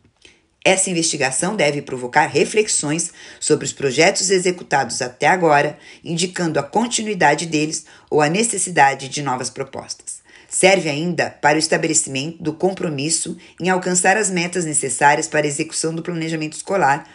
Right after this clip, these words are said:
com o auxílio de todos. Ainda nessas reuniões, será avaliado o calendário escolar proposto. Todos devem tirar as dúvidas e fazer as propostas de alterações necessárias.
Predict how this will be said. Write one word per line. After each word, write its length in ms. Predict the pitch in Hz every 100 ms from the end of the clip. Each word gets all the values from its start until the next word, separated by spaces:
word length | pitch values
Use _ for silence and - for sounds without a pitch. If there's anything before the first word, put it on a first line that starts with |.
| _
com 220 | - 170
o 20 | 170
auxílio 400 | 170 - 147 139
de 120 | 156
todos. 640 | 160 - - - - - _ _ - - _
Ainda 400 | 131 139 180 240
nessas 320 | 220 180 156 -
reuniões, 520 | 131 147 175 - -
será 300 | - 135 131
avaliado 520 | 135 143 143 123 123
o 40 | 120
calendário 500 | 127 123 131 156 233
escolar 460 | - 233 202 190
proposto. 600 | 202 208 120 110 - - _ _ _ _ _ -
Todos 460 | 165 185 240 240
devem 300 | - 165 160
tirar 280 | 156 160 143
as 120 | 170
dúvidas 500 | 165 143 143 180 226 - -
e 100 | 147
fazer 360 | - 151 139 143
as 80 | 156
propostas 560 | 220 214 151 151 156
de 80 | 143
alterações 560 | 139 151 156 156 127 120
necessárias. 760 | 127 147 143 127 - - -